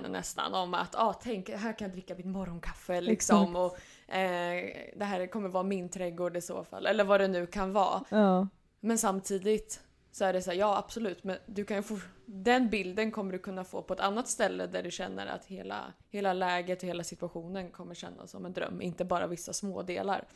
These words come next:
Speaker 2: Nej, men verkligen.
Speaker 1: av det.
Speaker 2: Och sen är det ju också en riktig, det är ju en lyx ändå att ha lägenhet, till exempel som igår när vi var på väg hem från tävlingen och hade varit där liksom. Ja, vi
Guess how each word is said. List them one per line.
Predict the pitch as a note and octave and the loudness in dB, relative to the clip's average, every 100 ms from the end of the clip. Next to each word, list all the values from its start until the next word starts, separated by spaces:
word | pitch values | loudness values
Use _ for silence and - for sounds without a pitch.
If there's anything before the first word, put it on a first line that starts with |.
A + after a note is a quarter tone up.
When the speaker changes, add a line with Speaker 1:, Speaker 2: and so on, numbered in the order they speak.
| - - | -20 0
Speaker 2:
Nej, | G#3+ | 4
men | G3 F#3+ | 6 6
verkligen. | F#3+ E3 - G3 - F3+ | 6 6 2 0 2 -6
Speaker 1:
av | D#3+ F3+ | -8 -8
det. | - - - _ _ | -8 -10 -20 _ _
Speaker 2:
Och | - G3+ | 2 2
sen | - A#3 A#3 | 6 6 8
är | G#3 | 6
det | |
ju | F#3 | 4
också | F#3 - - G#3 - - | 2 -2 4 6 6 4
en | G3+ F#3+ F#3+ | 2 4 4
riktig, | G3+ - - | 4 2 -6
det | - G3+ | 4 6
är | F#3+ | 10
ju | B3 | 10
en | A#3+ | 10
lyx | F#3+ A#3 - | 8 4 2
ändå | - F3+ F3+ D#3+ | 4 4 4 2
att | - | 0
ha | A#3+ A#3+ | 2 6
lägenhet, | G#3 D#3 E3 E3+ F#3 - | 6 4 2 0 0 -2
till | F#3+ E3+ | 0 0
exempel | F3 E3+ E3+ E3+ E3 E3 - _ _ | 0 0 2 2 0 -4 -14 _ _
som | _ G3+ G3 | _ 2 2
igår | F#3+ A#3+ | 8 8
när | G#3 | 8
vi | F#3+ F3+ | 4 2
var | F3+ | 2
på | F#3 | 2
väg | F3+ F3 | 2 4
hem | F3+ | 2
från | E3+ E3+ | 0 0
tävlingen | F#3+ F3+ F3 G#3+ G#3 | 2 4 4 4 4
och | |
hade | G3 | 4
varit | F#3 F#3 | 4 4
där | F3+ F3 E3+ | 2 2 2
liksom. | D#3+ E3+ F3+ F3 E3 _ - - - - - _ _ - - - _ _ - _ - | 0 -2 -2 -4 -6 _ -20 -20 -20 -20 -20 _ _ -20 -20 -20 _ _ -20 _ -6
Ja, | A3 | 0
vi | G#3+ G#3+ | 2 0